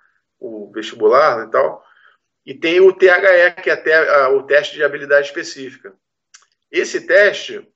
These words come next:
é, sempre foi, assim, um filtro, né? Ele funciona como um filtro. A gente, eu e o Henrique conversamos muito sobre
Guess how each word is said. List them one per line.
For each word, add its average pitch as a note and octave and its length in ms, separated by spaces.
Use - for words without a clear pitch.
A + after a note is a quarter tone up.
é, C3+ 760
sempre G#3+ 520
foi, G3 380
assim, F#3 320
um F#3+ 480
filtro, C3+ 500
né? C#3+ 160
Ele - 100
funciona D#3+ 480
como F3+ 220
um G3+ 40
filtro. D3 500
A - 140
gente, D#3+ 220
eu E3+ 160
e F3 60
o F3 60
Henrique F#3 240
conversamos F#3 480
muito F#3+ 300
sobre F#3 840